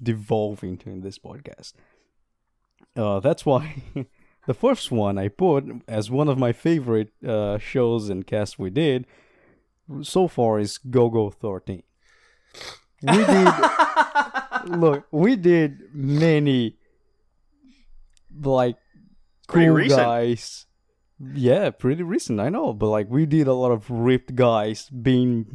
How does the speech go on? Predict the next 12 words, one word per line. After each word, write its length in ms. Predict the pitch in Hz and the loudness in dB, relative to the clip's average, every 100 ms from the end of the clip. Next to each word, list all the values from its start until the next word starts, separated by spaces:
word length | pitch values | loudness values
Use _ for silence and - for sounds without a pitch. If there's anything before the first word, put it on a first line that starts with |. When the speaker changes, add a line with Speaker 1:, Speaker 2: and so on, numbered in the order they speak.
| 117 | -14
Speaker 1:
motherfucking 760 | 120 127 123 120 - 113 117 110 | -2 2 2 0 -2 -2 -2 -4
awesome. 380 | 98 - - - _ - - - 175 | -6 -10 -14 -18 _ -20 -20 -10 -6
Speaker 2:
<laughs> 480 | 208 - 202 - 135 | -6 -4 -6 -6 -8
Speaker 1:
Mainly, 920 | 135 151 165 190 175 160 147 143 135 | -2 2 4 2 2 0 0 -2 0
mainly, 520 | 143 151 143 139 143 | 0 0 0 -4 -2
everyone, 640 | 175 143 143 131 123 110 107 | 0 0 0 -2 -4 -6 -4
everything 460 | 131 120 107 113 104 | -4 -2 -4 -4 -4
in 100 | 101 | -6
the 160 | 104 | -6
eighties, 340 | 120 123 120 120 | -4 -2 -2 -4
basically. 540 | 110 104 110 110 90 _ - - _ _ _ _ _ | -6 -6 -6 -8 -14 _ -20 -20 _ _ _ _ _
But 380 | 131 143 143 | 0 2 2